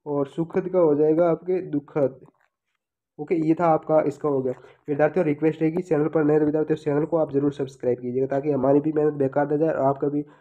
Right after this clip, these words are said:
आ, बहुत ज़्यादा फ़ायदा हो, आपका भी स्कोर बहुत बढ़िया बने। तो यही हम आपसे, आ, रिक्वेस्ट करते हैं। वीडियो को आप अंत तक देखिएगा, सारे सब्जेक्ट के पेपर हैं, मैं आपको विद सॉल्यूशन करवा दूंगा इसी चैनल पर। तो लगातार इसी चैनल से जुड़े रहिए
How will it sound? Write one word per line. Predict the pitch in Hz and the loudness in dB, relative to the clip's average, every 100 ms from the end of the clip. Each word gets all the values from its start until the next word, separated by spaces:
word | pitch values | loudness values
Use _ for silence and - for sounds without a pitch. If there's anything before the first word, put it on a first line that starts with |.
| _ _ - | _ _ -6
आ, | 135 135 135 | 2 4 4
बहुत | 135 147 156 | 4 2 2
ज़्यादा | 156 143 151 | 0 0 0
फ़ायदा | 151 143 147 | 2 0 4
हो, | 151 | 4
आपका | 151 143 147 | 4 2 -2
भी | 139 135 | -2 -4
स्कोर | - 147 | -4 -4
बहुत | 135 135 135 | -2 -2 -2
बढ़िया | 131 131 127 | 0 2 2
बने। | 127 143 - _ _ - | 0 -4 -8 _ _ -4
तो | |
यही | 135 143 | 2 4
हम | 143 135 | 4 4
आपसे, | 135 131 143 139 - | 2 0 0 0 0
आ, | 131 | 0
रिक्वेस्ट | 127 139 143 - | 0 -2 -2 -4
करते | 131 131 | -8 -8
हैं। | 151 - _ - | -16 -18 _ -4
वीडियो | 135 139 | 0 0
को | 143 147 143 | 0 0 0
आप | 131 127 | 0 -2
अंत | 143 | -4
तक | |
देखिएगा, | 135 135 135 147 151 160 | -6 -4 -4 -2 0 0
सारे | 156 147 156 | 0 2 2
सब्जेक्ट | 156 143 156 156 | 0 -2 -2 -2
के | 156 | -4
पेपर | 151 143 151 | -4 -4 -6
हैं, | |
मैं | 139 131 | -4 -4
आपको | 127 139 143 - _ _ - | -6 -4 -4 -4 _ _ -10
विद | 135 139 - 139 | -4 -4 -4 -6
सॉल्यूशन | 135 139 143 151 | 0 0 0 -2
करवा | 147 143 | 0 2
दूंगा | 143 147 170 - | 2 0 -2 -6
इसी | 135 147 | -8 -4
चैनल | 135 135 | -2 -2
पर। | 143 | -4
तो | 143 135 | -4 0
लगातार | 127 139 139 139 | 2 2 0 -4
इसी | 139 160 | -6 -6
चैनल | 151 143 | -4 -4
से | 147 135 | -4 -4
जुड़े | 131 139 | 0 2
रहिए | 143 151 | 2 0